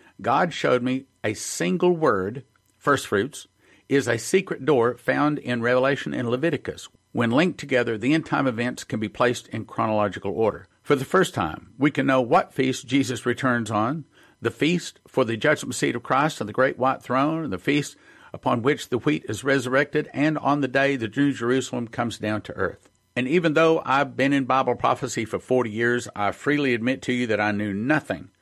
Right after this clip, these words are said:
that is revealed in this book supernaturally. So you probably know nothing that is in this book. One prophetic word said, "There is a lock that I have put over a word in the book of Revelation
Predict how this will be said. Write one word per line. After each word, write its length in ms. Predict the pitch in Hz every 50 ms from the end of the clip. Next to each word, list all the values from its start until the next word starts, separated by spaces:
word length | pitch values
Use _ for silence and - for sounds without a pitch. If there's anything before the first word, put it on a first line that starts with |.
| _ _ _ _ _ _
that 160 | - 110 113
is 120 | 110 107 98
revealed 400 | 113 104 98 113 117 117 117 107
in 100 | 107 104
this 200 | 104 107 - -
book 380 | 104 113 90 82 - - - _ _
supernaturally. 840 | - - - 135 123 - 107 101 104 104 101 - - 90 87 80
So 300 | - - - 110 107 98 - - - -
you 220 | 107 107 113 120
probably 560 | 117 - - 143 143 135 131 131 117 127 127 123
know 200 | 123 120 113 113
nothing 640 | 113 113 120 127 127 127 - - 87 80 87 92 -
that 100 | 95 98
is 140 | 101 98 90
in 100 | 104 95
this 180 | 92 95 95 -
book. 240 | - 92 78 - _ _ _ _
One 240 | 95 117 160 190
prophetic 480 | 185 - 151 - - 139 131 131 110 -
word 240 | 120 120 117 110 110
said, 360 | - - 104 90 90 95 - - _ _ _
"There 200 | - 107 156 165
is 100 | 175 160
a 80 | 185 185
lock 460 | 170 160 143 117 - - _ - - _ _ _ _ _
that 140 | - 123 120
I 20 |
have 160 | 110 104 -
put 160 | - - 156 -
over 200 | - 139 143 156
a 60 | 147
word 380 | 139 120 113 104 101 101 101 101
in 140 | - 123 120
the 80 | 117
book 220 | 104 110 113 - -
of 100 | 101 107
Revelation 640 | 107 101 98 104 104 110 110 101 - - - 101